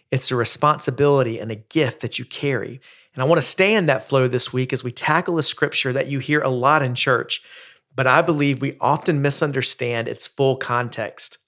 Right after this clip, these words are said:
And if we can really look at it through a new lens, it has profound implications for our lives and how we live them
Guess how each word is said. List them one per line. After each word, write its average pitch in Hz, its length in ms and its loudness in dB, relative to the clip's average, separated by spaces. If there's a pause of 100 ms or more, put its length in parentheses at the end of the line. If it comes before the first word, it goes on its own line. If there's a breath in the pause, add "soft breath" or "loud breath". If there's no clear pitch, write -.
(220)
And 143 100 0
if 131 120 0
we 139 80 0
can 127 240 -4
really 165 260 4
look 160 260 0
at 117 160 2
it 120 120 -2
through 127 160 -2
a 120 40 -2
new 135 280 0
lens, 113 480 -4 (420 loud breath)
it 135 80 -4
has 135 220 2
profound 147 640 0
implications 135 800 -2
for - 160 0
our 110 100 2
lives 113 600 2
and - 120 -6
how 139 180 2
we 127 100 -2
live 143 400 0
them 113 260 -2